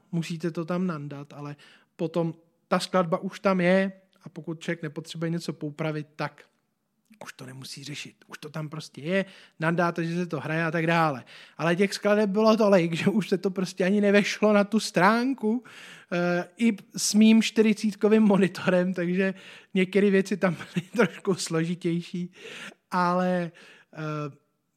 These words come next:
byla, byla to, byla to sranda a aspoň, aspoň se opravdu pohlo,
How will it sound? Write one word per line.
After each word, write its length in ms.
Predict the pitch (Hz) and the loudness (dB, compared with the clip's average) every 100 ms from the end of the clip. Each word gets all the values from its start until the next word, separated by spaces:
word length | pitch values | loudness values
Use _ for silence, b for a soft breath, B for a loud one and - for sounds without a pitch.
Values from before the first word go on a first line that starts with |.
| _ | _
byla, 300 | 175 190 190 | 2 6 6
byla 240 | 165 196 190 | 6 6 6
to, 160 | 208 | 2
byla 240 | 165 180 208 | 0 2 2
to 120 | 190 | 2
sranda 440 | - 180 190 196 | 2 2 4 4
a 160 | 185 170 | 4 0
aspoň, 440 | 180 - 175 175 151 | -4 -4 -4 -4 -6
aspoň 280 | 165 175 | -8 -8
se 120 | 175 165 | -6 -6
opravdu 500 | 151 170 165 165 175 | -6 -6 -6 -4 -6
pohlo, 640 | - 151 160 160 160 | -4 -2 -2 -2 -4